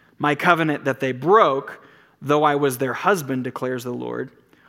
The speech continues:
For this is the covenant that I will make with the house of Israel after those days, declares the Lord. I will put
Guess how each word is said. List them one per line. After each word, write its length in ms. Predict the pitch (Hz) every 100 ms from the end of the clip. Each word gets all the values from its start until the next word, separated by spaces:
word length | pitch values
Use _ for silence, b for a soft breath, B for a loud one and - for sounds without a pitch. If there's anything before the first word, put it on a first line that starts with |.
| b b
For 280 | _ 170 170
this 260 | 175 294 285
is 120 | 202
the 100 | 185
covenant 520 | 175 170 151 151 -
that 100 | 147
I 80 | 151
will 160 | 151 147
make 280 | 170 233
with 140 | 220 208
the 60 |
house 280 | 175 170 165
of 120 | 170
Israel 500 | 165 156 143 127 123 -
after 280 | 143 -
those 280 | 139 139 123
days, 340 | 123 127 127 117
declares 400 | 127 123 120 113
the 80 |
Lord. 260 | 120 123 131
I 120 | 165
will 140 | 175 170
put 400 | - - 262